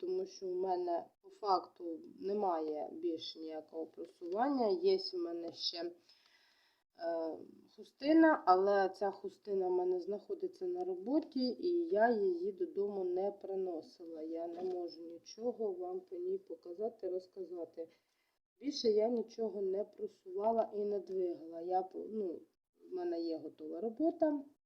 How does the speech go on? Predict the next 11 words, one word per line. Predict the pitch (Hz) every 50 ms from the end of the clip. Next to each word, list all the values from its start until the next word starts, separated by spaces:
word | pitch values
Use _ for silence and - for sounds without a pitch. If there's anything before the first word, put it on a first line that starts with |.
| _ _
і, | 208 208 220 233 254 262 254 247 - - - - 175
е, | - - 320 330 320 143 - - - _ _ 320 302 -
два, | 165 180 185 185 170 - 180
новий | 180 - 190 196 190 185 175 170 170 151 151 - - 180
один | 170 - 185 165 156 -
проект, | - - - 170 185 226 294 311 - - - - - - - - _ _ _ _ _ _ _ _ _ -
і | -
також, | - - - 208 233 247 247 - - 226 233 226 - - - - -
е, | 185 165 165 160 160
невеличке | 160 160 160 156 160 165 180 214 214 - - 233 -
просування. | - - - 175 214 - - - - 226 214 190 - 170 156 151 147 147 151 151 147 147 147